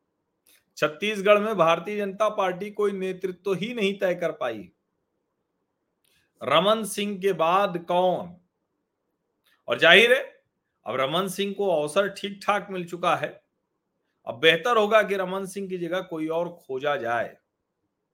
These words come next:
शिवराज सिंह चौहान कुछ भी हो, एक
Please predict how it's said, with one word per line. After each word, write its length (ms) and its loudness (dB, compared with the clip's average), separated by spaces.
शिवराज 400 0
सिंह 280 -12
चौहान 540 -2
कुछ 220 -2
भी 200 -2
हो, 480 2
एक 240 -6